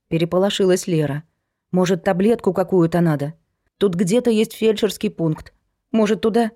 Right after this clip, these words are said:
Хочешь, я сбегаю?» «Нет, я сам»,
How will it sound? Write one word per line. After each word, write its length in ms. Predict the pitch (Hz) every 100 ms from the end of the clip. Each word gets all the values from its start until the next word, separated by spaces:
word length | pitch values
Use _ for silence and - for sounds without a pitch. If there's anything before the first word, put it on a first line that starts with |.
| _ _ _
Хочешь, 380 | - 254 233 214
я 140 | 220
сбегаю?» 500 | 190 196 170 156 151 - _ _ _ _ _
«Нет, 540 | 185 185 165 147 - - _ -
я 260 | 208 220
сам», 720 | 214 - 202 196 185 170 165